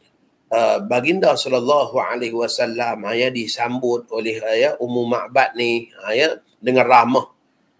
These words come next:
Walaupun Ummu Ma'bad ni tak kenal Rasulullah sallallahu alaihi wasallam dan juga, uh, ya, dan juga orang yang bersamanya. Cuma dia mengatakan bahawa,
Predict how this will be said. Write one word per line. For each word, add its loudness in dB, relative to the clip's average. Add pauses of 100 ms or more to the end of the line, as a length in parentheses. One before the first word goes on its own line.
(180)
Walaupun 6
Ummu 2
Ma'bad 0
ni -8
tak -2
kenal 4 (160)
Rasulullah 0
sallallahu -8
alaihi -6
wasallam -2
dan -2
juga, 4 (160)
uh, 2
ya, -2
dan 0
juga -6
orang 2
yang -2
bersamanya. -2 (500)
Cuma 6
dia 0
mengatakan 0
bahawa, 0